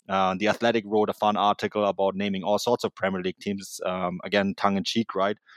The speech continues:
Bayern Munich have long ago said, "No, <laughs> no, no, we're not going to get this agent in our club.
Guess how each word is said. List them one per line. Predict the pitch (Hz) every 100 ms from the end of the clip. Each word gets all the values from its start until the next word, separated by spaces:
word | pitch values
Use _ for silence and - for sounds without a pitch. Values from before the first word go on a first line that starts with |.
| - - - _ -
Bayern | 139 147
Munich | 147 165 156 139
have | 113
long | 107 120 127
ago | 113 101 104 101
said, | - 104 92
"No, | 95 98 98 - - - -
<laughs> | 131 - -
no, | 98 101 98 95 90 - _ _ _ _ 87
no, | 87 92 87 82 80
we're | 92
not | 104 101
going | 98 95 92
to |
get | 92 90
this | 92 82
agent | 98 - 92
in | 90 87
our | 85
club. | - 90 85